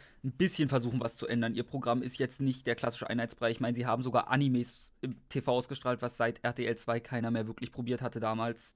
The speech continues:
Und auch mal welche, die an eine etwas erwachsenere Zielgruppe gerichtet waren, bis schon fast in eine etwas, na gut, es lief halt zum Beispiel in High School of the Dead, was einen achtzehner Stempel hat in Deutschland. Und dass sowas überhaupt ausgestrahlt wurde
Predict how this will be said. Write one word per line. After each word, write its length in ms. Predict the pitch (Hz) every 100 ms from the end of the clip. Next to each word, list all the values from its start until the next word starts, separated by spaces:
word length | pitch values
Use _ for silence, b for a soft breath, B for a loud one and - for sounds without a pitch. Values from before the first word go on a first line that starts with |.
| _
Und 220 | 139 -
auch 180 | 123 -
mal 120 | 123
welche, 340 | 120 113 117 110 b b b b
die 80 | 131
an 80 | 123
eine 140 | 123
etwas 240 | 123 131 123
erwachsenere 460 | 120 131 - 123
Zielgruppe 460 | 120 131 117 120 123
gerichtet 400 | 110 123 - 113
waren, 300 | 117 117 113
bis 420 | 127 113 - - - - _ _ _ _ _ _ - _
schon 240 | - 139 120
fast 380 | 135 104 - -
in 180 | 117
eine 260 | - 120 120
etwas, 460 | - 120 113 - b b b
na 80 | -
gut, 180 | 131 131 127 -
es 160 | 131
lief 120 | 156 139
halt 140 | 127
zum 80 | 131
Beispiel 240 | 117 127
in 60 | 117
High 100 | 113
School 140 | 123
of 100 | 110
the 80 | 117
Dead, 140 | 113 -
was 280 | 110 - - _ -
einen 140 | 131 -
achtzehner 580 | 139 - - 113 110 -
Stempel 360 | - 123 113 113
hat 160 | 98
in 60 | 117
Deutschland. 400 | 113 - 113 113
Und 240 | 120 123
dass 100 | 120
sowas 280 | 139 135 131
überhaupt 320 | 131 123 -
ausgestrahlt 500 | 131 127 - 120 113
wurde 260 | 127 127